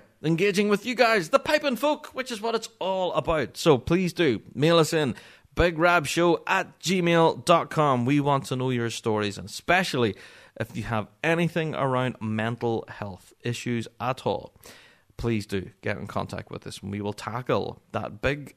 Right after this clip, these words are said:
topic next week. It will be kind of a huge podcast next week.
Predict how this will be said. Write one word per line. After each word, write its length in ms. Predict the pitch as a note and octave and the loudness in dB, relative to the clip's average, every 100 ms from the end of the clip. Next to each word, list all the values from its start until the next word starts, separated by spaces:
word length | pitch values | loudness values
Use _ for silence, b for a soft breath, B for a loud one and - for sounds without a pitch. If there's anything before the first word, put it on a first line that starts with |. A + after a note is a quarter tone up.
| - | -10
topic 460 | - G2 G2 F2+ _ - | -6 -4 -4 -8 _ -10
next 380 | G2+ - - | -8 -8 -10
week. 240 | F2+ E2+ - _ | -10 -10 -14 _
It 140 | A2 - | -12 -8
will 140 | A2 | -8
be 280 | A#2 B2 A#2+ _ _ _ | -6 -6 -8 _ _ _
kind 260 | - E3 F3+ | -8 -6 -4
of 80 | |
a 60 | E3+ | -6
huge 460 | - F3+ F3+ E3+ - | -4 -2 -2 -2 0
podcast 480 | E3 D#3 G#2+ G2 G#2+ | 0 0 -2 -2 -4
next 260 | G2 - | -6 -6
week. 160 | F#2+ | -6